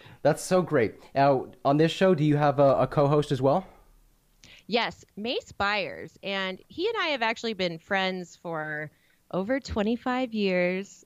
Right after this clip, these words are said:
Speaker 2: um, you know, since, since I was born. <laughs> And, um, he's a musician. He's actually a bass player.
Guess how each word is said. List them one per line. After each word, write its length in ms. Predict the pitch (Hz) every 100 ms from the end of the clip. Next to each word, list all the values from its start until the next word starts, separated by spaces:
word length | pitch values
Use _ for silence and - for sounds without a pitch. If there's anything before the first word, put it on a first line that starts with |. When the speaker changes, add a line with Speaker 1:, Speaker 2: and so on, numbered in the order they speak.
| -
Speaker 2:
um, 380 | 170 151 147 -
you 100 | 196
know, 100 | 185
since, 340 | 175 180 165 - _ _
since 240 | - 170
I 120 | 165
was 120 | 151 139
born. 760 | 151 147 143 156 196 240 175 - _ -
<laughs> 160 | 466 _ - - - - - - _ -
And, 400 | 214 202 202 196
um, 760 | 175 190 185 170 156 147 151 165 _ _ -
he's 360 | 262 277 330 - -
a 140 | 214
musician. 640 | 208 185 190 196 120 120
He's 240 | 151 196 202
actually 320 | 208 - 339
a 40 |
bass 280 | - 196 185
player. 520 | - 180 170 180 220